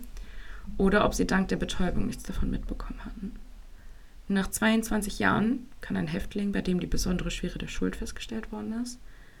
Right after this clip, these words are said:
einen Antrag auf vorzeitige Haftentlassung stellen.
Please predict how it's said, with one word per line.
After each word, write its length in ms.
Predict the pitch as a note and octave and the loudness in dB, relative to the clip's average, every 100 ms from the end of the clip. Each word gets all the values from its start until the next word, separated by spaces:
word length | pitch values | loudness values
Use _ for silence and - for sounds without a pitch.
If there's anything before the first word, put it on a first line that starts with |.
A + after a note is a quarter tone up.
| - - | -14 -2
einen 180 | G3+ G3+ | 0 4
Antrag 500 | A3 G#3 G#3 G3+ G3+ | 4 4 4 2 0
auf 100 | - | 0
vorzeitige 640 | - F#3 - - - E2+ | 2 2 2 0 0 -2
Haftentlassung 600 | G2+ - - - - - | -2 -2 -4 -4 -6 -8
stellen. 420 | - - - B1+ | -6 -4 -4 -6